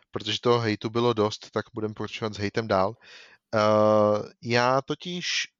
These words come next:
hraju a p-, hlavně poprvé dohrávám, je to ostuda, ale poprvé dohrávám G T A Vice City.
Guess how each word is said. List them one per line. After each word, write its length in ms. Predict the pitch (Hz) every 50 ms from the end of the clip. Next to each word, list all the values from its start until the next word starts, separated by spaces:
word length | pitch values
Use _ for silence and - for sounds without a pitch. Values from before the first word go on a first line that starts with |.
| _ _ _ _ _ _ _ - -
hraju 800 | 110 113 120 120 120 117 113 107 98 92 90 92 110 120 143 156 _ _ _ _ _ _ _ _
a 100 | - 113
p-, 220 | - _ - - 117
hlavně 300 | 110 123 123 139 151 143 -
poprvé 360 | - 131 - - 139 131 151 147 131
dohrávám, 680 | 127 127 107 117 127 131 135 147 147 135 104 90 92 95
je 60 | 95
to 120 | - 110
ostuda, 640 | - 135 - - - - 127 123 107 95 92 101 127 - _ _ - - - - - - - -
ale 120 | - 110 113 -
poprvé 360 | 131 120 - 139 135 151 147
dohrávám 540 | 135 127 131 131 123 117 117 120 123 131 131
G 140 | - 127 123
T 100 | - 131
A 100 | 131 135
Vice 200 | 131 120 110 -
City. 280 | 113 98 - 82 -